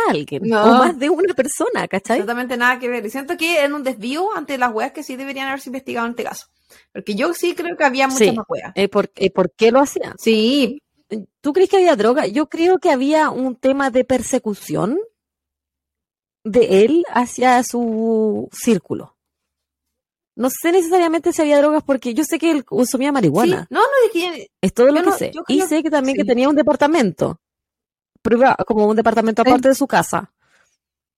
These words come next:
Speaker 1: en el que yo asumo que él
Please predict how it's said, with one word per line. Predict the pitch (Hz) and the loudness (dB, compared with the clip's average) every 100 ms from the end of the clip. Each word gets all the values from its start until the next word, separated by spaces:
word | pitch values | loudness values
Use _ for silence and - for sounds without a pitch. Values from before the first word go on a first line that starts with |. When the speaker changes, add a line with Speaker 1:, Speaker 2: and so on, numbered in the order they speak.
| _ _ _ _ _ _ _ | _ _ _ _ _ _ _
Speaker 1:
en | 208 214 | 2 4
el | 214 | 4
que | - 220 | 2 2
yo | 240 302 | 4 4
asumo | 247 - 392 254 208 247 | 4 4 2 2 -2 -2
que | 226 | 0
él | 233 | 0